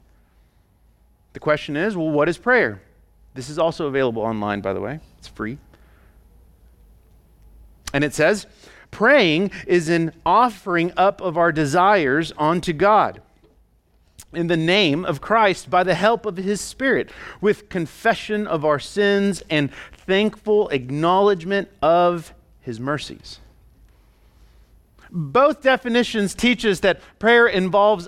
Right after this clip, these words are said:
us approaching God. Both definitions involve us having confidence before the Lord in light of what Jesus has done for us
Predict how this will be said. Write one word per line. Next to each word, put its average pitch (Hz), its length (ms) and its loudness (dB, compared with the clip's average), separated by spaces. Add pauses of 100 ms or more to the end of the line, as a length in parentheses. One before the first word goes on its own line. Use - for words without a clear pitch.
us 202 320 2
approaching 226 960 0 (160)
God. 139 400 0 (1600)
Both 262 340 2
definitions 233 800 0
involve 196 500 2
us 185 360 2 (160)
having 190 340 0 (180)
confidence 214 920 0 (220)
before 190 340 0
the 180 100 0
Lord 180 400 2 (180)
in 185 160 0
light 202 560 4 (140)
of 156 140 -6
what 185 180 -4
Jesus 180 480 -2
has 165 220 -2
done 170 220 -2
for 220 440 0
us 208 340 2